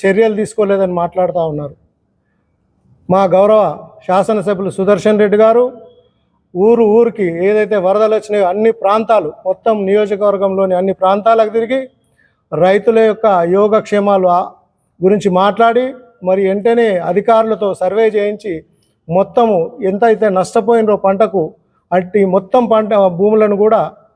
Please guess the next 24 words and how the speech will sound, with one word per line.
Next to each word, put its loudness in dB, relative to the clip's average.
మనం -2
సర్వే 0
చేసి 0
పంపించడం 0
జరిగింది. -2
ఏదైతే 2
రాష్ట్ర 0
ప్రభుత్వం -2
తీసుకున్న -2
వెంటనే 2
సర్వేకు 2
సంబంధించిన -2
అమౌంట్, 2
ఆ, 2
రైతుల 0
ఖాతాల్లో 0
పడుతుందని -2
ఈ -4
సందర్భంగా -4
చెప్తా -2
ఉన్నాం. -6
ఇప్పుడు 2
ఇటువంటి 2
దాన్ని 0